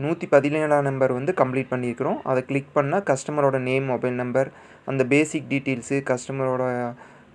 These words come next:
அ, டீட்டெயில்ஸ் எல்லாமே இருக்கும். அதனோட ட்ரிப் அமௌண்ட் டீட்டெயில்ஸுமே இதுல இருக்கும். ஆர்டர் க-, பேமெண்ட் ஸ்டேட்டஸ்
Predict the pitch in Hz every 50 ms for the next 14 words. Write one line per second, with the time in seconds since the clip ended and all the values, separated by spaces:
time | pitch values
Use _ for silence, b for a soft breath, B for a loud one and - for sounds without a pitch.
0 | - - 123 123 120 123 120 120 117 117 123 143 143 147 147 139 123 - 139 127
1 | 131 139 143 151 160 151 131 123 123 - 180 214 233 - - 139 131 135 139 139
2 | 139 143 147 135 139 - 139 139 - 156 143 143 143 143 139 135 131 127 - 131
3 | 127 120 - - 143 165 170 143 120 120 117 117 113 110 107 - 117 117 - -
4 | - B B B B B B B B B - 131 143 151 151 156 156 151 143 -
5 | 143 139 135 - 151 151 160 165 170 156 - - 156 143 135 143 147 143 -